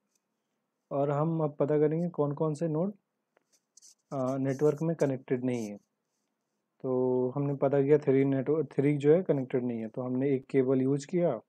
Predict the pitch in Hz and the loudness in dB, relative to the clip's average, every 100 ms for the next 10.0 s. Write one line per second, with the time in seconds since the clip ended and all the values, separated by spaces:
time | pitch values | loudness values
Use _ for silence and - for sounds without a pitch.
0 | _ _ _ _ _ _ _ - 131 143 | _ _ _ _ _ _ _ -2 -2 -2
1 | 131 - 202 226 _ _ _ _ _ _ | -4 -2 -2 -2 _ _ _ _ _ _
2 | _ _ 220 139 127 117 127 107 110 117 | _ _ -10 -4 -4 -4 -4 -4 -4 -2
3 | 139 165 - _ _ _ _ _ _ _ | 0 0 -2 _ _ _ _ _ _ _
4 | _ 139 139 147 143 139 151 147 156 147 | _ -4 -2 0 0 2 2 2 0 0
5 | 147 139 160 151 - 156 151 151 151 202 | 0 0 -2 -6 -6 -6 -4 -4 -4 -6
6 | 220 _ _ _ _ _ _ - 127 135 | -8 _ _ _ _ _ _ -10 -4 -2
7 | 139 156 202 190 _ _ _ _ _ _ | 0 0 -2 -6 _ _ _ _ _ _
8 | _ _ _ _ _ _ _ _ _ _ | _ _ _ _ _ _ _ _ _ _
9 | 175 139 143 160 180 - 147 131 117 107 | -6 -2 -2 -2 -4 -6 0 0 0 -6